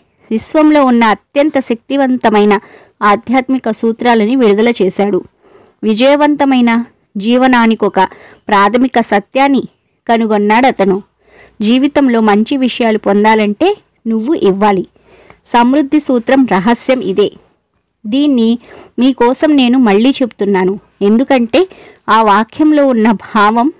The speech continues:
అక్షరాల జీవితాన్ని మార్చివేస్తుంది. అది మీ జీవితాన్ని మీరు కనీవిని ఎరగనంత పూర్తిగా, సమృద్ధిగా, తృప్తికరంగా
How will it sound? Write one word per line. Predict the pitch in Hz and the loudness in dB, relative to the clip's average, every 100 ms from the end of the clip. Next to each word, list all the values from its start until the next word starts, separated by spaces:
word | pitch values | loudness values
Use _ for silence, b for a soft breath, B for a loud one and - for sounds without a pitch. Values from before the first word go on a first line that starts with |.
| - | -10
అక్షరాల | - - - 226 220 220 | -12 -10 -4 0 2 0
జీవితాన్ని | 247 226 214 233 226 214 | -2 -2 -4 0 0 0
మార్చివేస్తుంది. | 254 214 196 - 208 196 - 196 202 220 b b b b b - | 0 -2 -2 -4 -4 -4 -6 -6 -6 -8 b b b b b -4
అది | 240 254 240 - b b | -2 0 -2 -6 b b
మీ | 233 254 | -4 -4
జీవితాన్ని | 226 226 254 262 285 294 320 339 _ - | -2 -2 -2 0 2 2 2 -2 _ -2
మీరు | 226 247 247 | 0 2 0
కనీవిని | - 214 226 294 285 285 | 0 0 2 2 2 2
ఎరగనంత | 262 208 214 220 208 202 208 | 2 2 2 2 0 0 0
పూర్తిగా, | 208 - 214 262 - 285 226 254 | -2 -2 0 0 -2 -2 0 0
సమృద్ధిగా, | - 208 202 254 240 233 202 254 | 0 -2 -2 -2 0 0 2 0
తృప్తికరంగా | - 208 _ 262 254 226 202 233 | -2 -10 _ -4 -2 0 0 0